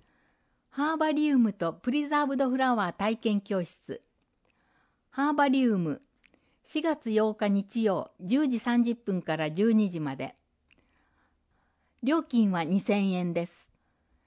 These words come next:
プリザーブドフラワー、十三時三十分から十五時三十分まで。料金は二千五百円です。定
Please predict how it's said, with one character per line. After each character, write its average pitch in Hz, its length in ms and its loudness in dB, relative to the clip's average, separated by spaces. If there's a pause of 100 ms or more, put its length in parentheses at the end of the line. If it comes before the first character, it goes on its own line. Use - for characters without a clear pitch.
(320)
プ 262 80 0
リ 320 120 4
ザ 330 200 2
ー 311 40 2
ブ 294 120 0
ド 277 100 4
フ 247 80 -2
ラ 226 200 2
ワ 147 300 -2
ー、 - 60 -20 (760)
十 294 240 4
三 320 260 4
時 247 100 2
三 254 280 2
十 254 100 2
分 185 300 -4
か 160 160 -4
ら 151 180 -2
十 247 240 2
五 262 160 4
時 214 140 -2
三 233 240 2
十 220 120 2
分 165 300 -2
ま 139 140 -2
で。 135 160 -8 (440)
料 269 220 2
金 220 220 -2
は 175 100 0
二 196 140 -2
千 277 260 4
五 196 100 2
百 208 300 -2
円 156 180 0
で 143 140 -6
す。 - 240 -18 (920)
定 294 140 2